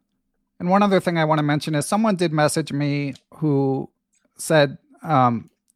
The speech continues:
uh, a streamer, but I didn't ask if I could quote them, so I'm not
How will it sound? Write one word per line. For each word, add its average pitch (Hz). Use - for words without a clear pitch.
uh, 151
a 165
streamer, 147
but 131
I 139
didn't 135
ask 127
if 127
I 120
could 104
quote 135
them, 117
so 131
I'm 120
not 117